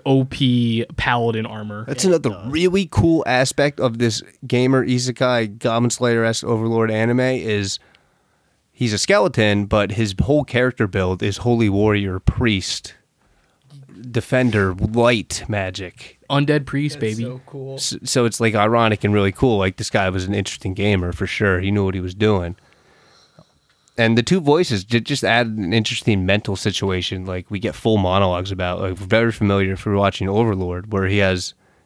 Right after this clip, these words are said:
Speaker 2: his weird, like, puny conversation with his gamer self.
Speaker 3: And then he's Ainz.
Speaker 2: And then his voice is deep and, and charismatic. Very, same exact
Speaker 3: Yeah.
Speaker 2: format here, which is just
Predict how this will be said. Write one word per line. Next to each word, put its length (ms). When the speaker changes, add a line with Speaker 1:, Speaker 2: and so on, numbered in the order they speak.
Speaker 2:
his 220
weird, 340
like, 160
puny 380
conversation 500
with 120
his 140
gamer 320
self. 540
Speaker 3:
And 160
then 120
he's 220
Ainz. 760
Speaker 2:
And 180
then 100
his 180
voice 320
is 180
deep 420
and, 120
and 280
charismatic. 800
Very, 320
same 380
exact 320
Speaker 3:
Yeah. 40
Speaker 2:
format 400
here, 260
which 220
is 160
just 380